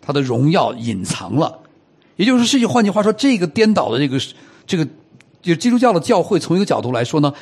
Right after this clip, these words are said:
是一个倒三角的，是基督做我们的仆人、奴仆的君王。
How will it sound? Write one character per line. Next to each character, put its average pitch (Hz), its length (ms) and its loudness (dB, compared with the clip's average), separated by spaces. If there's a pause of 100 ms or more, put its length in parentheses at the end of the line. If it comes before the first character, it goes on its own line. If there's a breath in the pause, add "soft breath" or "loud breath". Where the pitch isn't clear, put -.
(160 loud breath)
是 - 120 -2
一 202 40 -2
个 196 60 0
倒 220 180 4
三 202 240 4
角 101 240 0
的， 95 140 -14 (1200)
是 - 160 -4
基 220 240 -2
督 226 180 2
做 165 160 2
我 113 60 0
们 101 80 -6
的 107 100 -4
仆 113 240 -6
人、 110 160 -6 (960)
奴 196 160 2
仆 135 140 -6
的 110 100 -6
君 143 220 2
王。 101 200 -4